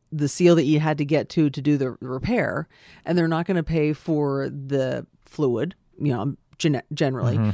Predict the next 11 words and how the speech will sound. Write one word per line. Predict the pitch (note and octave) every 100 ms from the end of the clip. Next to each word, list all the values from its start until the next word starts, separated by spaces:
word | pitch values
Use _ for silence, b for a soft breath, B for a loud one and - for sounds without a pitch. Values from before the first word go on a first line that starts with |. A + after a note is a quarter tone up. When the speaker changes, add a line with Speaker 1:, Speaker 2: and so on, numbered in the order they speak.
| -
Speaker 1:
So | - G#3
you're | G3+ B3 F4+
gonna | E4+
be | G#3 F#3
on | D#3
the | D3
hook | G#3 C4+
for | -
that. | - E2 - _ b b b b b
And | G3 F#3+ F#3 F#3+ D#3+ - _ - D#3+ E3 _ _ -
that's, | F#3+ A#3 - -